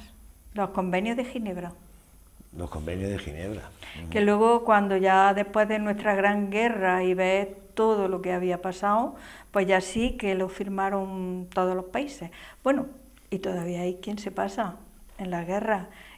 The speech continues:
Speaker 1: y el personal civil es quien más sufre, pero luego está ahí el Tribunal de la Haya para condenar a esas personas que han,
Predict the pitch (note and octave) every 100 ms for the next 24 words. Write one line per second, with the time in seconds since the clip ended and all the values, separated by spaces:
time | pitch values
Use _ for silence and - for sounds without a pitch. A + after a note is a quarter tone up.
0 | - G#3 G3 G3 F#3+ F#3+ F#3 F#3+ F#3+ F#3
1 | F#3+ G3+ G3+ G#3+ G#3 A3+ C4 G#3 G#3 G#3+
2 | G3+ F#3+ F#3+ A#3+ A#3+ G#3+ G3+ F#3+ - -
3 | - - - - G3 F#3+ F#3 F#3+ G3+ G#3
4 | G#3 G#3+ A3+ A3 A3 G3+ F#3+ F#3 F#3 F#3
5 | C4 B3+ - - - _ - - - -
6 | - - - - - F3+ F3+ F3+ F3 E3+
7 | F3+ F#3 F#3 F#3+ F3+ F3+ F3+ - F#3 F#3+
8 | F#3+ G3+ - - - - - G#3 F#3+ F#3+
9 | G3 F#3+ F#3+ F#3 F#3+ F#3 F#3 F3+